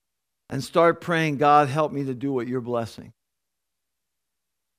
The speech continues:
And that has made a significant difference in my life. The third observation is that the axe head was found where it was lost.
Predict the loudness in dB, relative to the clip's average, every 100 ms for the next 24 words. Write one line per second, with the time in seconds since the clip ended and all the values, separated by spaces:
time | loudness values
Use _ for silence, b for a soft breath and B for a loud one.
0 | _ _ _ _ -6 2 4 2 -2 -4
1 | -4 -4 -4 0 0 -2 -6 -10 -8 -10
2 | -8 -8 -8 -12 -8 -8 -10 _ _ _
3 | _ -10 -10 -8 -12 -12 _ _ _ _
4 | _ _ _ _ -14 -8 -6 -4 -6 -10
5 | -16 _ _ _ _ _ _ -2 6 8
6 | 10 8 6 2 2 2 2 -2 -6 -2
7 | 2 4 4 2 0 0 2 4 4 0
8 | 0 0 0 -6 -4 -2 0 0 0 0
9 | -2 -6 -2 0 0 -2